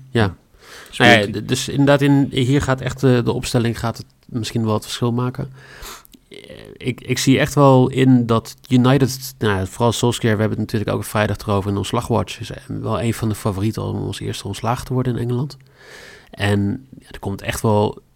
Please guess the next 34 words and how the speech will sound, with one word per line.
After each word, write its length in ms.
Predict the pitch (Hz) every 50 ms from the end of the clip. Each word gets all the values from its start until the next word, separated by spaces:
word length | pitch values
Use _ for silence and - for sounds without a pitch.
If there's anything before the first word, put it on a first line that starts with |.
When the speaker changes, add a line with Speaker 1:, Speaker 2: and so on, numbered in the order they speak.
| _ _
Speaker 1:
een 220 | - 110 107 -
cruciale 540 | - - - 127 117 - - 110 101 104 101
tijd 260 | - 98 92 92 -
aan 120 | 90 92 95
voor 140 | - - 92
hem. 80 | 95
Maar 140 | 98 - - -
vanavond 460 | - - 110 107 107 110 104 107 98
dan 140 | 101 104 107
Leipzig. 600 | 117 131 135 135 - 127 120 120 - - - - - - - - - - -
Dit 140 | - - 90 101
weekend 340 | 113 117 - 113 107 101
hebben 200 | 98 104 104 104
ze 60 | 98 104
dan 320 | 101 98 98 104 - - -
Arsenal. 720 | - 120 135 127 - - 127 123 123 123 120 123 135 135 139
Volgende 400 | - - - 127 123 120 113 110
week, 220 | 104 101 104 -
eh, 160 | - - - 101 92
Başakşehir. 680 | 107 101 - - - - - 110 117 127 127 120 123 - - - - - - - - - - - - - _ - -
Eh, 180 | - 87 90 95 - - - -
en 140 | 107 107
dan 260 | 107 113 110 107 110 107
volgens 320 | - - 113 110 110 -
mij 220 | 120 123 131 135
moeten 160 | 135 131 131 131
ze 60 | 135
nog 100 | 135 131
tegen 280 | - 135 113 120 -
Everton. 380 | - 135 135 165 - 190 185 185 - - _ _ _ _ _ _ -
Speaker 2:
Ja. 240 | 113 110 107 104 - - _ _ _ _ - - - -
Ja. 240 | - 107 107 101 95
Speaker 1:
Nou 120 | - 104 98
ja, 220 | 98 101 98 104